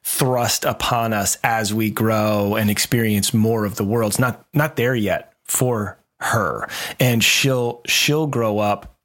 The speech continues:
hopefully in a world where, you know, there is a little bit more just, like, understanding,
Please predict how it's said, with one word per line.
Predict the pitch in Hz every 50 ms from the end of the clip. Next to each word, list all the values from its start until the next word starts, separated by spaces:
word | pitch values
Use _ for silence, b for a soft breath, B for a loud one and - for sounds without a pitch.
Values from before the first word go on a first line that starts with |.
| _ _ _ _ - -
hopefully | - - 160 180 - - 254 247 226 220 226
in | 208 208
a | 202
world | 175 180 180 180 180 185 175 - B B B B B B
where, | 156 135 135 135 135 131 127 123 123 -
you | - 135 120
know, | 117 110 107 107 - - -
there | 120 123 117
is | 127 165 156 143
a | 117
little | 104 110 107 101
bit | 95 110 -
more | 120 110 104 101 98
just, | 98 107 95 - -
like, | 107 95 90 - - B B B B B B B B B B -
understanding, | - 127 123 113 104 - - 117 110 104 101 95 82 73 80 87